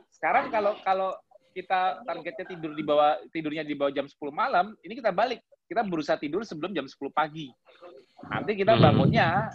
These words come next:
Speaker 1: ya, ya kalau, kalau siang kan mungkin kalau yang muslim kan ba-, bangun, bangun jam dua belas sholat zuhur, tidur lagi.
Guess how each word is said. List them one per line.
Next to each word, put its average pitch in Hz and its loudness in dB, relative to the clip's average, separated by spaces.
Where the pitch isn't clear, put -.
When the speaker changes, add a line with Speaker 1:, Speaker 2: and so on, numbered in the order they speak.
Speaker 1:
ya, 120 0
ya 127 -2
kalau, 135 -2
kalau 135 -2
siang 147 -4
kan 190 -4
mungkin 185 -10
kalau 160 0
yang 135 -6
muslim 135 -20
kan 196 -8
ba-, 135 -2
bangun, 131 -4
bangun 131 -2
jam 127 -8
dua 123 -6
belas 147 2
sholat 131 -2
zuhur, 127 -6
tidur 107 -14
lagi. 113 -6